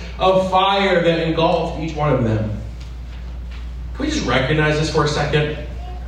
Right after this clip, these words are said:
I feel like whenever we're in churches that, that read through this or even promote this, we don't really stop and think about it for a second.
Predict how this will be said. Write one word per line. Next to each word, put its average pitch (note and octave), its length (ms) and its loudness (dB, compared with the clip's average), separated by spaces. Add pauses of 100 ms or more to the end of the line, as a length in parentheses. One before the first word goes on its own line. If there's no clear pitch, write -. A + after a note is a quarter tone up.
(480)
I - 80 0
feel A3+ 100 6
like A3+ 80 4
whenever G3+ 320 2
we're F#3 220 2
in F3 500 2
churches G3+ 560 4
that, D#3 600 2
that D#3+ 500 2
read G3+ 320 0
through F3+ 360 2
this D#3+ 440 4
or D#3+ 120 4
even F3+ 280 2
promote E3+ 540 4
this, E3 200 2
we A3 60 -2
don't B3+ 220 6
really A3+ 180 4
stop A3+ 580 2
and F#3+ 240 2
think A3+ 260 2
about D3 300 2
it - 40 -4
for C3+ 100 0
a B2+ 60 0
second. A2 400 -4